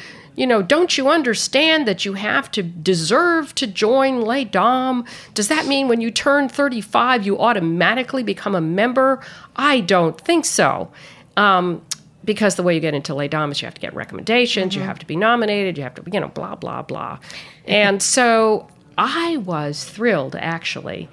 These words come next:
Speaker 1: And the funniest thing is, this meeting was held at One Lexington Avenue, which is where I grew up, uh, in the ha-, in the apartment of Jean Anderson, who was one of my major mentors, and she was supportive, but the rest of them were not.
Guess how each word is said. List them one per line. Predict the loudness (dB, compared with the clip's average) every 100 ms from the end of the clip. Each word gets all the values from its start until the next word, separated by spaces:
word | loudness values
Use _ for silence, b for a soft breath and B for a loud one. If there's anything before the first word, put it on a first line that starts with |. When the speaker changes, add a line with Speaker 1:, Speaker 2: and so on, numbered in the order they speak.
| B B B -12
Speaker 1:
And | -8 -6 0 2
the | 2
funniest | 2 2 2 0
thing | 0 0
is, | -2 -6
this | -8 -4
meeting | -2 -2 -2
was | -2
held | -2 -2
at | 0
One | 0 0
Lexington | 0 -2 -6 -6 -4
Avenue, | -2 -2 -6 -6 -8 B B B
which | -6 -4
is | -2
where | 0 0 2
I | 0
grew | -2 -2 0
up, | 0 -2 -4 -10 B B B B 0
uh, | 2 0 0
in | 2
the | 2
ha-, | 0 -2
in | 0 0
the | -2
apartment | 0 0 0 -2
of | -2
Jean | -2 0
Anderson, | 0 -2 -6 -6
who | -2
was | -2 0
one | 0
of | 0
my | -4 -4
major | -4 -4 -4 -6
mentors, | -4 -2 -2 -4 -6 -6 -10
and | -6 -2
she | 2 2
was | 2 0
supportive, | -4 -4 -6 -6 -10 -4
but | -4 -2
the | -4
rest | -4 -4
of | -4
them | -4 -4
were | -2
not. | 0 0 -4